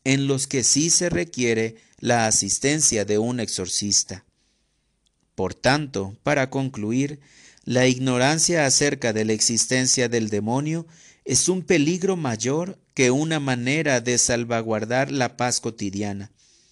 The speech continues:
Además, es una falta de comprensión del designio de amor de Dios en sus relaciones con nosotros, que Él mismo ha revelado de manera impactante con nuestra redención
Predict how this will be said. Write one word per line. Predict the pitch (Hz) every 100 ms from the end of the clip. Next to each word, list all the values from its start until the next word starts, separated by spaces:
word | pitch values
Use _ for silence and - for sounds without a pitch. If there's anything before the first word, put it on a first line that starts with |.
| _ _ -
Además, | 101 98 95 113 143 - - - - -
es | - 107 139
una | 147 135
falta | - 147 151 151
de | 127 123
comprensión | 120 117 113 110 - 135 147 151 135
del | 131 139
designio | 127 123 - 156 170 160
de | 135 123
amor | 113 120 143 147
de | 117
Dios | 110 131 147 143 - - _ -
en | 135 139
sus | 147 143
relaciones | 131 139 127 - 147 165 175 120 -
con | 127 120
nosotros, | 113 - 143 143 110 101 - - - _
que | - 113 117
Él | 143
mismo | 147 156 165 170 165 143
ha | 143
revelado | 156 131 113 113 135 151
de | 160 135
manera | 113 110 123 131 127
impactante | 123 117 - 104 - 123 127 120 113 110 _ _ _ _ -
con | 135 135
nuestra | 131 - 117
redención | 107 101 98 98 - 135 151 170